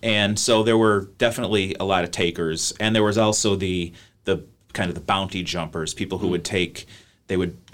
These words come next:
Speaker 1: enlist one place, get a bounty for enlisting, and then desert, maybe change their name, something,
Speaker 2: <laughs> Oh.
Speaker 1: go somewhere else, enlist again, get the bounty, desert, and do this all over. Uh, but the, the Enrollment Act really starts to feed into this concept that
Speaker 2: So you say re-,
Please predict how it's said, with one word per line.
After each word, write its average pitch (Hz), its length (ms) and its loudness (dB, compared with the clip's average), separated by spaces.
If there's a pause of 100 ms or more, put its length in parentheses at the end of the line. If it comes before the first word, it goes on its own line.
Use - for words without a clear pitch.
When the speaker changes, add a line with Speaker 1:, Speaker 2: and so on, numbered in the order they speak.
Speaker 1:
enlist 98 340 0
one 95 200 0
place, 92 420 0
get 92 160 0
a - 20 -2
bounty 95 360 0
for 87 140 -4
enlisting, 87 640 -4 (380)
and 87 160 -4
then 85 300 -2
desert, 110 560 2 (640)
maybe 101 160 2
change 95 300 0
their 87 120 2
name, 87 440 0 (100)
something, 87 380 -2
Speaker 2:
<laughs> - 20 -4
Oh. - 20 -4
Speaker 1:
go 107 160 4
somewhere 101 380 2
else, 95 320 2
enlist 95 340 -4
again, 90 380 0
get 87 180 -4
the 87 60 -4
bounty, 85 480 -2
desert, 85 360 -2 (200)
and 101 260 2
do 95 140 -2
this 90 180 0
all 82 200 0
over. 78 360 -2
Uh, 92 280 0 (180)
but - 260 2 (100)
the, 120 440 -2 (100)
the 120 160 -2 (240)
Enrollment 143 500 0
Act 101 220 -2
really 120 220 4
starts - 640 0 (360)
to - 120 -6
feed 143 400 0
into 110 220 4
this 90 180 0
concept 92 520 -4
that - 180 -4
Speaker 2:
So 151 240 4
you 135 120 -2
say 165 220 0
re-, 120 100 0